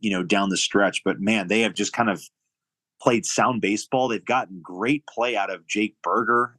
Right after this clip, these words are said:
They've gotten great play out of, um, I know Jorge Soler ha-, was, you know, a tremendous, uh, player for them throughout the entire season.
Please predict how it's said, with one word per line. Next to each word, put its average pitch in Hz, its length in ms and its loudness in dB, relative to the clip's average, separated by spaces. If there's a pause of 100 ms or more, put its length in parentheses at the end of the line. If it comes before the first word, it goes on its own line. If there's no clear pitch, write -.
They've 104 200 -2
gotten 95 320 0
great 107 340 -2
play 107 520 0 (400)
out 101 340 2
of, 92 420 -2
um, 85 480 -2
I 107 80 -2
know 107 140 0
Jorge 104 340 0
Soler 101 640 0 (120)
ha-, - 140 -6
was, 101 400 -4
you 107 100 -2
know, 90 160 0
a 95 60 2
tremendous, 98 760 0
uh, 87 380 4 (340)
player 101 320 2
for - 140 -4
them 101 300 -4 (120)
throughout 95 240 2
the 95 100 -2
entire 90 360 -2
season. 101 640 -2